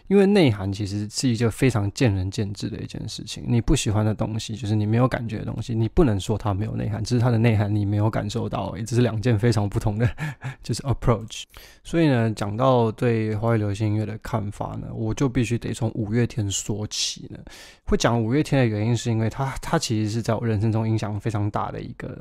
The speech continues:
呃，角色的存在。我小时候最大最大的偶像真的就是五月天，要不然我那时候也不会组乐团。我那时候组乐团真的就是看着五月天，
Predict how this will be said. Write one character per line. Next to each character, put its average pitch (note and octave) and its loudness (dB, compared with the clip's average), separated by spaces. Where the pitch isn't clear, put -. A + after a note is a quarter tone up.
呃， G#2+ -10
角 G2+ -2
色 A2 0
的 G2+ 0
存 - -6
在。 - -8
我 A#2+ -4
小 A2 -2
时 A2+ -4
候 A#2 2
最 B2 6
大 A2+ 2
最 A2 -8
大 G#2 -4
的 - -14
偶 - -12
像 B2 -4
真 C#3 4
的 B2 6
就 G#2+ -2
是 G#2 -4
五 - -10
月 - -8
天， A2+ -8
要 D3 0
不 B2+ 4
然 A#2+ 6
我 A2 4
那 B2 4
时 A2+ 2
候 A2+ 4
也 G2+ 2
不 G2 -2
会 G#2 2
组 A2 -4
乐 A#2+ -6
团。 A2+ 0
我 C#3 6
那 E3+ 10
时 G#3 10
候 G3+ 12
组 C#3 4
乐 C#3 8
团 A2 6
真 A#2 4
的 G#2+ 4
就 G2 -2
是 G#2 -2
看 A2 2
着 G#2 0
五 G#2 -4
月 A2 0
天， G2+ -4